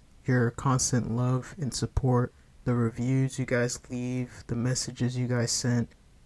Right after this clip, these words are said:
none of that goes unnoticed, and I'm extremely grateful for each and every one of you, and I just wanna make that very clear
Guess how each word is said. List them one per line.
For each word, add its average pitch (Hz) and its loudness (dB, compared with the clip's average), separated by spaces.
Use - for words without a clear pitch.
none 147 6
of 165 6
that 147 6
goes 131 6
unnoticed, 127 2
and 120 -2
I'm 120 0
extremely 127 2
grateful 113 0
for - -2
each - -4
and 113 -2
every 113 -2
one 110 0
of 110 -2
you, 110 0
and 110 0
I 107 -2
just - -10
wanna 123 2
make 123 -2
that 113 -2
very 117 0
clear 135 2